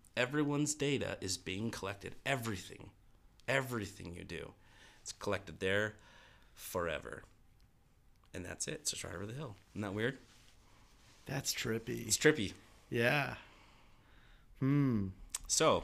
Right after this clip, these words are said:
Speaker 2: Should we start, like, a, uh, Storm Bluffdale? Uh,
Speaker 1: <laughs> Yeah, I don't wanna be responsible for that.
Speaker 2: <laughs> Yeah, me neither.
Speaker 1: <laughs> Yeah. Uh, I wanna make it official that I, yeah.
Speaker 2: <laughs> I do not support that.
Speaker 1: I do not support any idea of rushing <laughs> Bluffdale.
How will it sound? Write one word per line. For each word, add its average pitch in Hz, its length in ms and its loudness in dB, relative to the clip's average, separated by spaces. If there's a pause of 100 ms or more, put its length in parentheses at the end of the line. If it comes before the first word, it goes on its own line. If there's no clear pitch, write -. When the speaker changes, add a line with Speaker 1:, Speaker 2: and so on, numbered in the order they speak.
(200)
Speaker 2:
Should - 160 6
we - 20 8
start, 131 260 8
like, 117 240 2
a, 113 300 4
uh, 104 220 0
Storm 113 420 2
Bluffdale? 113 720 -2 (680)
Uh, 104 260 4 (260)
Speaker 1:
<laughs> 196 280 -2
Yeah, 80 180 0
I 87 40 -4
don't 87 120 -2
wanna 85 140 6
be 82 100 -2
responsible 87 440 4
for - 120 6
that. - 420 6
Speaker 2:
<laughs> - 600 -2 (840)
Yeah, 147 180 0 (100)
me 151 80 2 (120)
neither. 127 220 4
Speaker 1:
<laughs> 127 140 4
Yeah. 120 340 6 (460)
Uh, - 20 -2
I 110 440 6
wanna 120 140 6
make 113 120 4
it 107 60 0
official 104 360 0
that 95 80 2
I, 95 120 4 (720)
yeah. 85 180 -6
Speaker 2:
<laughs> - 100 -12
I 147 40 12
do 123 100 4
not 120 180 6
support 104 280 0
that. 101 180 -2
Speaker 1:
I 104 80 4
do 113 80 4
not 117 120 8
support 113 380 2
any 107 140 0
idea 104 260 0
of 95 560 -2
rushing 95 300 0
<laughs> 95 280 -8
Bluffdale. 92 260 -6